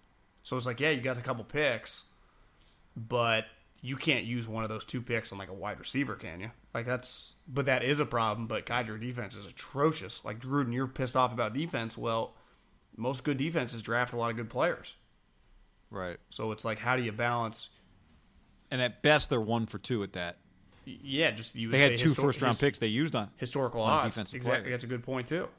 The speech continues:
Speaker 1: So your odds are not great. Wouldn't you be stunned though if, like, both those two picks were going to defense?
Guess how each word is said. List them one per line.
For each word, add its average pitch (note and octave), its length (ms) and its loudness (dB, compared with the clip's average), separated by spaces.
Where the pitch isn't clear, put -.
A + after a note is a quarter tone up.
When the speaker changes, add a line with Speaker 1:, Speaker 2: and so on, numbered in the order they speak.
Speaker 1:
So - 160 -6
your A2+ 260 -4
odds C3 340 4
are B2 60 -2
not A2+ 220 0
great. A2+ 360 0
Wouldn't D3 440 2
you D#3+ 100 2
be D3+ 140 2
stunned D#3+ 500 2
though F3+ 160 4
if, - 140 -2
like, A2+ 240 -2
both B2 220 0
those A#2 180 -2
two A#2+ 120 -6
picks A#2+ 280 -2
were A#2 80 -8
going G#2 280 -6
to G#2+ 80 -14
defense? A2+ 480 -6